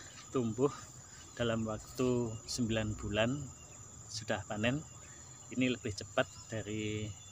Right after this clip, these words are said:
pisang Ambon ya, atau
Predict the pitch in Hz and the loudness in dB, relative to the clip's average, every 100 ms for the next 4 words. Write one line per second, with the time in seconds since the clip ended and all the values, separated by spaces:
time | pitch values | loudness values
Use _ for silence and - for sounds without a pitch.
0 | - - - 110 113 110 104 95 104 113 | -14 -10 -6 -2 -2 0 -2 0 0 0
1 | 101 123 - - - - - - 110 117 | -2 -4 -6 -14 -12 -14 -12 -6 2 6
2 | 113 117 117 | 8 6 2